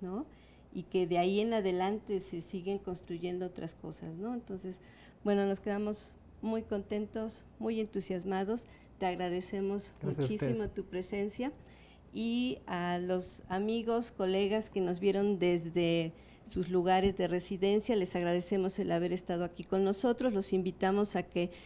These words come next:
Speaker 1: el próximo lunes, primero de mes de julio, nos acompañen con otra temática. Muchas gracias a todos.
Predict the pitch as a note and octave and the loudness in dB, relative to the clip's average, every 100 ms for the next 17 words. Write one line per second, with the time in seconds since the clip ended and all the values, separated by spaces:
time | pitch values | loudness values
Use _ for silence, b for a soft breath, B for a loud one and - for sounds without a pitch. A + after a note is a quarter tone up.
0 | B B - F#3 G3+ G#3+ - A#3+ A3 G#3+ | B B 0 2 4 4 4 0 2 4
1 | A#3+ C4 B3 C4 - - F#3+ G3 G3 G3+ | 2 2 2 0 -4 -6 0 2 4 4
2 | G3+ F#3+ G3 G3 F3+ F3+ G3+ G3+ G#3 G#3+ | 4 4 4 4 2 2 4 4 2 0
3 | B3+ B3+ D4 D#4 B B - F#3 G3 - | 2 2 2 0 B B -4 -2 0 0
4 | F3+ - G3 G#3+ G#3+ F3 F3+ F3 F#3 F3+ | -2 2 4 4 2 2 0 2 0 0
5 | E3 D#3+ - D#3 E3+ F#3 G3 F#3+ F#3 F#3 | 0 0 -2 -2 0 0 2 0 0 -2
6 | G3 G3 E3 - D#3 - - | -2 -4 -4 -2 -4 -4 -8